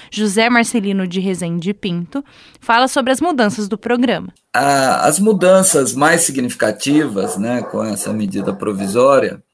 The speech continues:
Speaker 2: primeiro, a, acabar com a, aquela bolsa de vinte e cinco por cento, né, então restam apenas a bolsa de cem por cento e a de cinquenta,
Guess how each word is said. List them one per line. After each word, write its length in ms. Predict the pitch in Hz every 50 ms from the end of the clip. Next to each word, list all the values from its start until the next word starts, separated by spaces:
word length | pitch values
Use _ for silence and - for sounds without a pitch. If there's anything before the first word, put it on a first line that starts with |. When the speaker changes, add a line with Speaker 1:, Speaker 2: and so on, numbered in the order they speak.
| _ _ _ _
Speaker 2:
primeiro, 480 | - 147 143 143 151 170 185 190 202 185
a, 300 | 180 170 151 131 123 131
acabar 540 | 131 - 143 139 131 117 139 147 156 170 165
com 300 | - 135 131 127 127 123
a, 260 | 113 107 101 85 76 - - -
aquela 340 | - 95 - - 120 117 113
bolsa 600 | 107 101 104 120 123 123 113 - - 117 113 110 104
de 160 | 98 98 107
vinte 260 | 101 117 120 117 98
e 40 | -
cinco 280 | - - 123 117 -
por 160 | - - 113 101
cento, 500 | - - 127 127 139 156 160 156 - 113
né, 140 | 104 113
então 320 | 127 127 123 - - 120 123
restam 540 | 113 113 120 117 104 - - 113 113 113 110
apenas 560 | 104 - - 117 117 110 107 104 101 98 101
a 40 | 101
bolsa 760 | 101 98 113 110 110 104 - - 117 104 98 98 90 - - _ _ _ _ _
de 360 | _ - 104 104 101 104 95 -
cem 300 | - - - 120 120 123
por 100 | - -
cento 420 | - - 131 139 147 151 151 151
e 40 | 110
a 40 | 101
de 100 | 98 -
cinquenta, 720 | - - 120 113 104 120 131 143 160 170 170 - 165